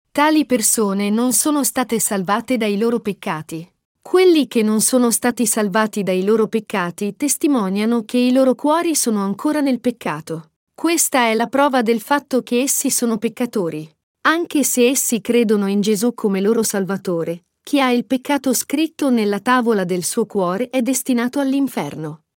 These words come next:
Avendo cancellato tutti i peccati di questo mondo con il Vangelo dell'acqua e dello Spirito,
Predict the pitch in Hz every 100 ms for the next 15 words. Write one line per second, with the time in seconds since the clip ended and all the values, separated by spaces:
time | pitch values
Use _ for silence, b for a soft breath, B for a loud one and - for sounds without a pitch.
0 | _ _ - 254 277 302 269 247 240 233
1 | 247 240 233 233 233 - 285 - 277 233
2 | 220 202 226 226 220 185 - 180 - 208
3 | 226 269 254 233 196 185 180 185 190 226
4 | 226 190 180 175 190 - 190 175 175 165
5 | 160 - 165 151 165 202 202